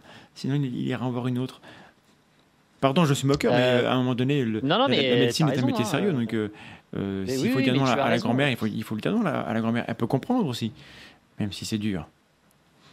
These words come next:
Speaker 1: Donc je, je,
Speaker 2: Euh,
Speaker 1: je lance cet appel, je, je, je, ce cri du cœur aux médecins, sachez dire non, même aux, aux grand-mères, euh, acariâtres.
Speaker 2: Alors, si ça peut rassurer, euh, l'auditoire et, et si ça peut te rassurer toi,
Speaker 1: Oui, rassure-moi.
Speaker 2: euh, au cours de mes études, euh, on a, on a appris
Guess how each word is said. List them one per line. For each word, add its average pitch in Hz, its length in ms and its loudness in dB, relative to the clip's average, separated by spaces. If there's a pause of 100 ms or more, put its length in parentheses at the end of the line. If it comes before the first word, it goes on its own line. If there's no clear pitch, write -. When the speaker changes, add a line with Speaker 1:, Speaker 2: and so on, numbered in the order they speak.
(560)
Speaker 1:
Donc 143 160 2
je, 156 80 6
je, 151 60 6
Speaker 2:
Euh, 147 320 4
Speaker 1:
je 151 60 6
lance 208 240 4
cet - 220 -4
appel, 151 300 2
je, 117 100 -2 (160)
je, 120 140 -4
je, 117 140 -4
ce 113 240 -4
cri 170 140 0
du 139 120 2
cœur 160 200 2
aux - 20 2
médecins, 165 300 2 (220)
sachez 151 300 2
dire 131 180 4
non, 156 160 4
même 156 280 2
aux, 127 320 2 (340)
aux 123 100 0
grand-mères, 120 400 0
euh, 98 200 -2 (400)
acariâtres. 117 300 -2
Speaker 2:
Alors, 117 180 -2 (260)
si - 220 -6
ça 160 160 0
peut 220 200 -2
rassurer, 143 640 -2
euh, 104 140 -6
l'auditoire 117 580 -2
et, 101 280 -8 (100)
et 98 160 -6
si 87 100 -12
ça 107 140 -8
peut 127 120 -6
te 143 100 -4
rassurer 117 420 -4
toi, 170 180 -2
Speaker 1:
Oui, 220 260 0
rassure-moi. 113 380 0
Speaker 2:
euh, 120 80 -4
au 120 40 -8
cours 127 140 -6
de 127 120 0
mes 123 200 -2
études, 185 400 -2
euh, 127 420 2
on 113 200 -2
a, 107 680 0
on 104 140 -6
a 110 100 0
appris 156 420 -2